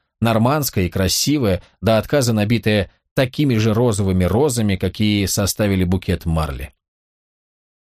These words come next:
Марли заночевала в гостинице, где затем должен был состояться приём. Свойственники и Джози тоже, а Джексон, Джулия и Натан предпочли «Чёрный лебедь»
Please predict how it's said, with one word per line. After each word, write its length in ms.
Марли 320
заночевала 640
в 80
гостинице, 800
где 240
затем 360
должен 360
был 160
состояться 720
приём. 600
Свойственники 680
и 200
Джози 720
тоже, 500
а 240
Джексон, 560
Джулия 360
и 180
Натан 500
предпочли 640
«Чёрный 340
лебедь» 460